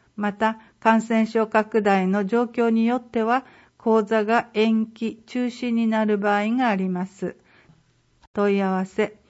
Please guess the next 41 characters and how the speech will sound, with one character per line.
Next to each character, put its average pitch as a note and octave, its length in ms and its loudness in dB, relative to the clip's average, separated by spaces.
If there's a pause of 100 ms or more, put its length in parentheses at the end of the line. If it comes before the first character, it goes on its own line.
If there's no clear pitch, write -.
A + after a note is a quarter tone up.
(140)
ハ G#3 220 -2
エ G#3 80 2
バ G3+ 160 2
ル G3 180 0
エ G3+ 80 0
コ A3+ 160 -2
セ A3+ 220 -2
ン G#3 100 0
タ E3+ 320 -4 (340)
ー、 G3+ 40 -6
電 A3 140 6
話 G#3+ 40 4
番 G#3 320 2
号 F3+ 320 -2 (300)
零 A3 280 4
九 G#3+ 300 0
八 F#3 680 -6
八 G#3 360 -4
八 A3 380 -4
九 G#3 300 0
の G3 280 -2 (320)
四 G#3+ 400 2
四 G3+ 380 0
二 G3 240 0
五。 F#3+ 400 -2 (720)
す C#4 180 -6
べ C4+ 160 2
て A#3+ 160 0
の A3 160 0
講 A3 300 -2
座 G#3 180 0
は A3+ 240 0
三 C4 380 -2
月 G#3 420 -4
一 G#3+ 180 -4
日 G#3 380 -4
火 G#3 220 -2
曜 B3 260 0
日 G3 180 -2
よ F#3 140 0
り A3 240 -4